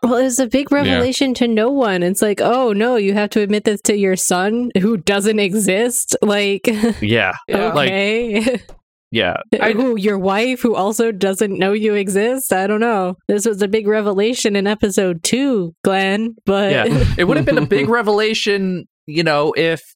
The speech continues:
Speaker 3: he had been like, "Yeah, it's no thing. Yeah, 'cause I'm already a D J." It's like, so this is
Speaker 2: Yeah.
Speaker 3: supposed to be character growth that he is admitting to himself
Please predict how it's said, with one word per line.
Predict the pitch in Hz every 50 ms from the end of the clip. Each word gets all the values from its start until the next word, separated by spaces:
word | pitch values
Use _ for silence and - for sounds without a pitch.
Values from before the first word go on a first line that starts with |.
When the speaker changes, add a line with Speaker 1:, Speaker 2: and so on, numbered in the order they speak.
| _ _
Speaker 3:
he | 139 143 175 175 180
had | 185 175 170 160 156 151 131
been | 165 160 160 151
like, | 156 151 147 147 143 -
"Yeah, | - 254 277 240 196 156 151
it's | 143 - -
no | 165 160 160
thing. | 143 - - - 127 113 107 117 139 180 214 226 220 _ _ _ _ _ _ _
Yeah, | 165 160
'cause | 156 - - 165 139
I'm | 156 156 156
already | 151 160 170 170 175 185 180 170 165 123 117
a | 95 110
D | 107 123 110
J." | 107 - -
It's | - 147 139 -
like, | 175 160 - - - - -
so | - - 185 165
this | 156 190 - -
is | 214 -
Speaker 2:
Yeah. | - 190
Speaker 3:
supposed | 180 180 165 - -
to | 151
be | 139 139
character | 135 - 156 143 147 143 - 170 147
growth | 135 151 151 151 147 -
that | 151 135 - -
he | - 143 131 123 -
is | 117 127 113
admitting | 123 117 107 104 104 104 110 107 131 127 123
to | - 120 110
himself | 101 117 113 107 98 - - - - 101 110 139 180